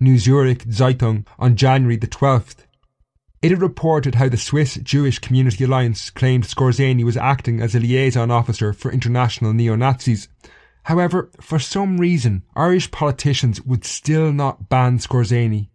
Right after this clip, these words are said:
or even decide not to give him residency at this point.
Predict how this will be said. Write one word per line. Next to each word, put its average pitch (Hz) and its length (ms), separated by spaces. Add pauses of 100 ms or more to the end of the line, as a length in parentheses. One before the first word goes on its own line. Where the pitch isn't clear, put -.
(120)
or 147 120
even 170 240
decide 135 540
not 131 340
to - 80
give 135 200
him 110 160
residency 123 720
at 107 140
this 123 160
point. 113 440